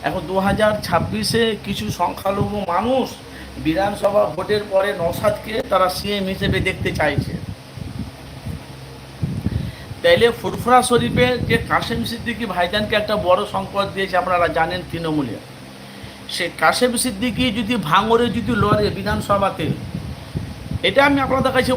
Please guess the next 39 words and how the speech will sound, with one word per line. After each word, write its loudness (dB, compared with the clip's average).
বলে 2
দিই, -2
একশোর 2
মধ্যে 2
একশো 2
পার্সেন্ট 0
নওশাদ -2
সিদ্দিকী -6
ভাঙড়ে -2
জয়ী -2
হবে। -2
তার 6
সাথে 2
সাথে 2
আর 4
যদি -2
কিছু -2
যদি -2
মানুষ 4
বিক্রি -2
হয়ে 2
যায়, -2
সেটা -4
তার -2
পার্সোনাল -2
ব্যাপার, 2
সেটা -2
নওশাদ 0
সিদ্দিকীর -4
সাথে -2
গাদ্দারি 4
বেইমানি -2
করা 4
হবে, 2
সেটা 0
তাদের 4
ব্যাপার 4
না। 4
আর 6